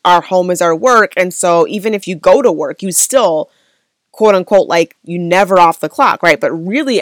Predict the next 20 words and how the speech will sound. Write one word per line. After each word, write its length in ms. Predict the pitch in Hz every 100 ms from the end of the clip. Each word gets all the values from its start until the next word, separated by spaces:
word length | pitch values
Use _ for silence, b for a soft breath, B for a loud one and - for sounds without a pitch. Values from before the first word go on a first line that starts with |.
| -
those 260 | 185 185
of 80 | 170
us 120 | 170
that 100 | 180
are 60 | 170
at 240 | 156 -
home, 260 | 220 269 202
which 180 | 160 -
is 100 | -
hello, 400 | 180 160 226 240
is 100 | 165
m-, 260 | 156 151 156
like, 220 | 160 165 - -
most 440 | 143 151 165 254 -
of 100 | 160
us 180 | 139 160
right 140 | 143
now, 300 | 147 147 156 b b b b -
we're 220 | 233 226
literally 1300 | 175 185 202 226 269 339 339 285 214 156 160 156